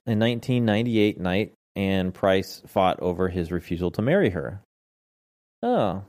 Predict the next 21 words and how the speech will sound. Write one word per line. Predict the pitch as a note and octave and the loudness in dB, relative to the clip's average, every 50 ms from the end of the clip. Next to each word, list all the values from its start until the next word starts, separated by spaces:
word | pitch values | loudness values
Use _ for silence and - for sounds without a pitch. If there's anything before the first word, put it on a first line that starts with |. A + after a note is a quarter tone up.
| _ - D3 | _ -8 -6
okay. | D#3+ F3 - - - A#2 C3+ C#3 - _ - - - - - - - _ | -6 -4 -4 -4 -4 -4 -4 -6 -10 _ -20 -20 -20 -20 -20 -20 -8 _
In | - B2 B2+ | 2 2 4
retaliation, | C3 C3 A#2+ C3 C3+ B2+ B2+ B2 A#2+ B2 B2+ - - G#2+ G#2 | 4 4 4 4 4 6 6 6 4 4 2 2 -2 -4 -4
she | G2+ - - F#2+ | -2 -4 -6 -2
videotaped | F#2 G#2+ G#2+ B2 C#3+ C#3+ - - A2+ G#2 G2+ - - - | 0 0 2 2 2 0 2 2 0 0 0 -2 -6 -4
items | - G2 G2 F#2 F#2 F#2 F#2 - - - - - | -2 -2 0 0 -2 -2 -4 -6 -10 -16 -20 -8
he | - - G#2 F#2+ | -4 -2 0 0
had | G2 F2+ E2 | 0 0 0
allegedly | - E2 F2 E2 E2+ F2+ G2+ G2 A2 G#2 G2 F2 F#2+ F2+ | 0 -2 0 2 2 2 2 0 -4 -4 -2 -2 -2 -4
stolen | - - - E2+ E2+ E2+ E2 E2 E2+ F#2 - - - | -2 -4 -4 -2 -2 -2 -2 -2 -4 -6 -8 -10 -8
from | - E2 E2 | -6 -4 -2
work, | F2 B2 D#3 B2 G#2 A2 A#2 - - _ - - - - - _ _ _ | 2 2 4 4 4 2 -2 -6 -14 _ -20 -20 -20 -20 -20 _ _ _
and | - F2+ F#2 | -4 -2 -2
then | F#2 F2+ | -2 -2
she | - - | -2 -6
sent | F#2 - - F#2 D#2 | -4 -4 -4 -4 -4
the | C2 D#2 | -6 -8
tape | - - E2+ D#2 - | -6 -4 -4 -4 -4
to | - D#2 | -6 -8
his | D#2 - | -8 -4
boss. | - E2+ C#2+ G1+ - - - | -2 -2 -2 -2 -4 -10 -18